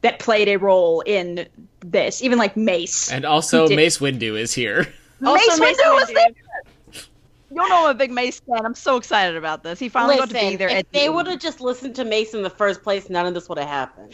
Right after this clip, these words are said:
Speaker 3: Mace was right the whole damn time. And he's finally like, "Finally, we're gonna kill this motherfucker <laughs> that I tried to kill so
Speaker 1: I like
Speaker 3: long
Speaker 1: to ima-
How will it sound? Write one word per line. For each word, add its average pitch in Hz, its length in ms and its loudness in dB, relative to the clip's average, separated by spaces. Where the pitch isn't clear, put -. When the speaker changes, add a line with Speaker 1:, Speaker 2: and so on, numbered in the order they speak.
Speaker 3:
Mace 349 320 2
was 466 280 2
right 302 360 2
the 311 120 4
whole 285 320 2
damn 254 320 0
time. 254 640 2
And - 580 -6
he's 311 120 -2
finally 302 280 0
like, 277 200 0
"Finally, 208 840 0
we're - 80 -14
gonna 269 140 -2
kill 285 300 0
this 247 160 -4
motherfucker 214 880 -2
<laughs> - 40 -14
that 220 120 0
I 233 80 2
tried 233 320 -2
to 226 80 -10
kill 226 560 -2
so 277 100 2
Speaker 1:
I 320 60 4
like 330 120 4
Speaker 3:
long 262 100 4
Speaker 1:
to 226 80 0
ima- 202 40 -2